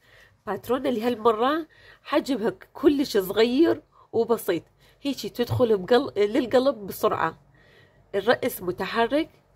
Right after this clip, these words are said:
باترون غريب وكلش حلو. إن شاء الله أشتغلها وياكم خطوة بخطوة حتى تكون واضحة ومفهومة للجميع. لكن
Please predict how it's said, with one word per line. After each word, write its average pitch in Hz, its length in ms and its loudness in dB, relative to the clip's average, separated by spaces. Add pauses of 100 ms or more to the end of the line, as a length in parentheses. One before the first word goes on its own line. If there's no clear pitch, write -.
(320)
باترون 214 340 2
غريب 214 460 0 (100)
وكلش 262 540 -2
حلو. 240 460 0 (400)
إن 269 60 -8
شاء - 300 -4
الله 175 240 -4
أشتغلها 226 480 -2
وياكم 196 460 -2
خطوة - 380 -4
بخطوة 247 600 -2 (280)
حتى 277 260 -6
تكون 233 380 0
واضحة 220 640 -2
ومفهومة 202 460 -2
للجميع. 247 400 -4 (460)
لكن 254 400 -2